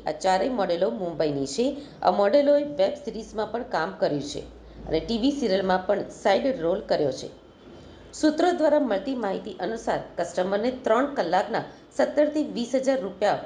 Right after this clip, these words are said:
મોડલોના ભાવ કહેવાતો હતો, જેમાંથી ત્રણથી પાંચ હજાર મોડલને ચૂકવવામાં આવતા. અને ઉલ્લેખનીય છે કે મોટા મોટા નબીરાઓ, બિલ્ડરો, ઉદ્યોગપતિઓ અને વેપારીઓ રાહુલ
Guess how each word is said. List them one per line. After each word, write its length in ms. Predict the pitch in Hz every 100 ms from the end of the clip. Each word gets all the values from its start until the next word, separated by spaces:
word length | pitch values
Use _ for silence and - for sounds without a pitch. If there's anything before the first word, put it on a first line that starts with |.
| -
મોડલોના 440 | 190 202 247 262
ભાવ 380 | 269 - 180 175 -
કહેવાતો 360 | 185 165 -
હતો, 200 | 131 - - - - - - -
જેમાંથી 280 | 170 160 190
ત્રણથી 560 | 196 190 196 240 254 -
પાંચ 320 | 196 220 208
હજાર 300 | 185 196 196
મોડલને 460 | 170 165 175 190
ચૂકવવામાં 580 | 226 175 - 160 156 165
આવતા. 300 | - 147 - 214 294 - - - -
અને 180 | 165 165 -
ઉલ્લેખનીય 420 | 262 302 311 294
છે 220 | 294 208 -
કે 100 | - 185
મોટા 280 | 240 247 311
મોટા 220 | 285 294
નબીરાઓ, 540 | 226 180 196 208 180 - - - 180
બિલ્ડરો, 460 | 233 202 254 269 277
ઉદ્યોગપતિઓ 680 | 190 185 190 - 156 185 190
અને 440 | 269 - - - 220
વેપારીઓ 680 | 226 220 269 - - -
રાહુલ 340 | 214 214 226